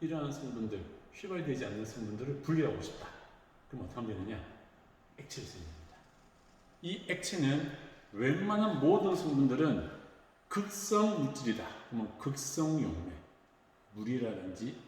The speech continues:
아세톤이라든지 에탄올이라든지 극성 용매를 쓰면 녹아요. 물에 안 녹는 물질, 비극성 물질입니다. 비극성 물질은 비극성 용매에 녹습니다.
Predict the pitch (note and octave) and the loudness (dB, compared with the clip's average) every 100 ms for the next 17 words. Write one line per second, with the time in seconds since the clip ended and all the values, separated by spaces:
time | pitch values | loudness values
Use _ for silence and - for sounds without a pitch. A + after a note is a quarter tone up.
0 | - G#2 - A2 - G#2 F#2+ F2+ F#2 F2+ | -16 -12 -12 -12 -10 -8 -8 -10 -10 -12
1 | G#2+ - - - C3+ B2+ G2 F#2 F2+ - | -14 -12 -14 -10 -8 -8 -10 -12 -14 -16
2 | - - - - D#3+ D#3 - F#3+ D#3 G#2+ | -20 -20 -20 -6 -2 -2 -2 -2 2 4
3 | A2+ A2+ A2+ A#2 A#2+ B2 - - - A#2 | 4 2 -2 -2 -4 -6 -12 -16 -8 -6
4 | - - - - - - _ _ - C3 | -6 -12 -18 -20 -20 -20 _ _ -2 4
5 | G3 A3+ - G#2+ D3 A3+ A3+ F3+ A2 - | 6 6 4 4 8 10 10 10 8 0
6 | D#2+ - - - - _ _ - B2+ C#3+ | -2 -6 -16 -20 -20 _ _ -6 -2 0
7 | F3+ E3+ C3 - - E2 - - - - | 0 2 2 0 -8 -10 -12 -18 -20 -20
8 | _ - _ _ - - E3+ G#3+ G#3+ G3 | _ -20 _ _ -8 -2 4 4 6 4
9 | D#3+ D#3+ E3+ G#3 - - - - - E3 | 2 2 2 2 0 -8 -14 -2 4 4
10 | G3+ A3+ - A3+ A3 C#3 A2+ B2+ D3 - | 6 4 6 8 8 8 8 6 4 0
11 | A2 - A#2+ G2 | -4 -4 -4 -6